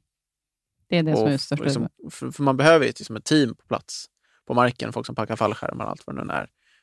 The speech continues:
Speaker 2: Och kunna liksom hitta de personerna och sånt, som f-, få loss dem, de datumen, och så bara, nej, men okej, det här datumet gick inte. Hur, hur gör vi nu, liksom? Ja.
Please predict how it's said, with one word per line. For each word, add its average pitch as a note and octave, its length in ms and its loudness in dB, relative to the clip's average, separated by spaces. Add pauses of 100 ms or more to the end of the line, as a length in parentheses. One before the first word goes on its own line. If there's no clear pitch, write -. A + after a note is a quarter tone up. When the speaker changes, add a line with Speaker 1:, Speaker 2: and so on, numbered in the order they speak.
(140)
Speaker 2:
Och - 120 -14
kunna G#2 140 -8
liksom - 180 -10
hitta B2 340 -2
de G#2 180 -2
personerna A#2 580 -4
och - 120 -8
sånt, - 280 -10
som - 320 -12
f-, - 100 -20 (120)
få - 120 0
loss A#2 220 4
dem, A2 160 0
de A2 180 -4
datumen, A2 420 -2
och - 60 -10
så - 80 -10
bara, - 200 -12
nej, G#2 120 -2
men - 140 -12 (160)
okej, - 220 -14
det F3 140 -16
här - 100 -14
datumet - 380 -4
gick - 160 -2
inte. - 260 -10 (520)
Hur, - 220 -6
hur A2+ 80 -4
gör A2 160 0
vi A#2+ 80 -6
nu, B2 200 -2
liksom? - 280 -8 (160)
Ja. - 200 -6